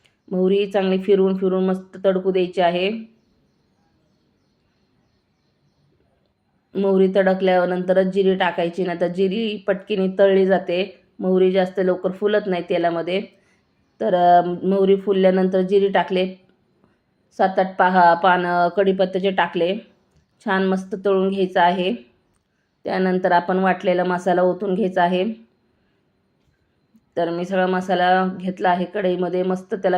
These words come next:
फिरवून फिरू-, फिरवून तेल सुटूस तर तळून घ्यायचं आहे.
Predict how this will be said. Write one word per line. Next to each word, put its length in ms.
फिरवून 320
फिरू-, 260
फिरवून 360
तेल 180
सुटूस 380
तर 120
तळून 260
घ्यायचं 320
आहे. 280